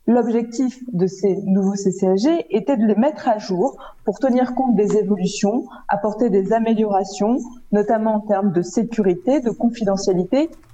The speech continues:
et aussi par rapport au sujet sur les données, puisque, euh, depuis deux mille neuf, en deux mille dix-huit, il y a eu l'entrée en vigueur du Règlement général sur la protection des données et les C C A G ont donc été adaptés pour les intégrer. Alors pourquoi on rédige,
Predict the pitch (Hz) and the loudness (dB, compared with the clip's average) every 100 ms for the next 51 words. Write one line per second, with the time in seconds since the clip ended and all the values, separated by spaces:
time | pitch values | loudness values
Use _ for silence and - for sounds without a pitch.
0 | - 269 247 220 - 311 - 226 202 196 | 0 2 2 -2 0 -2 0 0 0 0
1 | 247 302 277 - 233 240 233 247 240 196 | 0 0 0 -2 -2 0 0 -2 0 2
2 | 175 170 170 185 302 - - - 226 285 | 2 2 0 0 -2 -6 -18 -2 -2 -2
3 | - - - 190 165 156 220 226 226 180 | -8 -16 -4 0 2 2 2 2 0 2
4 | 185 165 170 254 247 - - - - 190 | 2 2 2 0 -4 -6 -6 -10 -2 0
5 | 175 175 196 185 175 202 - 165 180 196 | 2 2 0 0 0 -2 2 2 2 0
6 | 214 208 202 208 202 175 185 214 202 208 | 0 2 2 2 2 0 0 0 0 2
7 | 202 202 196 196 180 165 208 247 240 190 | 2 2 0 0 -2 0 -2 0 0 0
8 | 170 165 180 294 - - - 208 214 233 | 2 0 0 -2 -4 -20 -6 -2 0 0
9 | 233 202 202 175 180 269 226 190 220 247 | 0 -2 0 2 2 2 2 0 0 0
10 | - - 254 - 208 175 185 - 285 - | -2 0 -2 0 0 0 -2 -2 -2 0
11 | 240 226 226 226 208 175 - _ _ 185 | 2 2 0 0 -2 -4 -6 _ _ -4
12 | 190 - - 381 359 370 - 381 466 - | -4 -6 -6 -4 -2 -2 0 0 -2 -8
13 | - 262 254 247 302 370 262 | -2 0 0 0 0 0 0